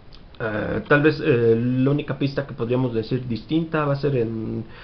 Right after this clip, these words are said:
casi, casi la parte final, una pista instrumental, pero de ahí en fuera, eh, todo, todas las pistas, creo que incluso hasta esta pista instrumental,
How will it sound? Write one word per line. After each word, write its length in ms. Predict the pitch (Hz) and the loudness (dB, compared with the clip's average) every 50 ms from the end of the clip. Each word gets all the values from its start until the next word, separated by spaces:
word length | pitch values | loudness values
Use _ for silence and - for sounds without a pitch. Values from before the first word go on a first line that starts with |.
| - - - | -18 -8 -2
casi, 240 | - 175 175 175 165 | 0 0 2 2 0
casi 240 | - 156 143 - 143 | -2 -2 -2 0 -2
la 120 | 123 113 | 0 0
parte 240 | - 143 139 139 139 | 0 0 0 0 -2
final, 480 | 123 120 117 127 156 180 185 185 175 175 | -2 -2 -2 0 0 0 0 0 0 -2
una 200 | 170 160 156 156 | -2 -2 -2 -2
pista 260 | 156 156 143 - 151 | -4 -4 -4 -2 -2
instrumental, 720 | 143 139 - - 113 110 113 123 131 147 220 262 311 302 - - | -2 -2 -2 -2 -4 -2 -2 -2 -2 -2 -2 0 0 0 2 4
pero 200 | 233 220 208 202 | 4 4 4 2
de 100 | 208 214 | 0 0
ahí 100 | 220 214 | -2 -4
en 140 | 202 202 | -6 -6
fuera, 500 | 180 196 214 220 214 220 - - - - - - - - | -4 -4 -4 -2 -2 -2 -4 -4 -6 -10 -16 -18 -14 -10
eh, 340 | - 143 143 143 143 147 143 - - - - | -8 -6 -6 -4 -4 -6 -8 -8 -14 -6 2
todo, 460 | - 226 220 220 208 202 196 185 175 - - - - - - - - - - - - - - - | 6 8 8 8 8 6 4 2 0 -4 -8 -16 -18 -20 -20 -20 -20 -18 -18 -18 -18 -18 -8 -2
todas 200 | - 208 202 190 | 0 0 2 2
las 140 | 170 151 143 | 0 -2 -4
pistas, 520 | - - 185 190 180 - - 180 175 - | -4 -4 -4 -4 -4 -4 -4 -4 -4 -2
creo 240 | - 180 170 165 170 | -2 -2 -2 -2 -4
que 100 | - 139 | -4 -4
incluso 380 | 127 120 123 147 160 170 - 165 | -4 -4 -2 -2 -2 -2 -2 -2
hasta 200 | 151 - - 147 | -4 -4 -4 -6
esta 220 | 135 - - - | -6 -6 -8 -6
pista 240 | - 143 139 - 147 | -6 -6 -6 -2 -2
instrumental, 800 | 139 135 139 - - 107 113 101 101 - 131 135 147 151 160 | -2 0 -2 -2 -4 -4 -4 -4 -2 2 2 2 2 2 -2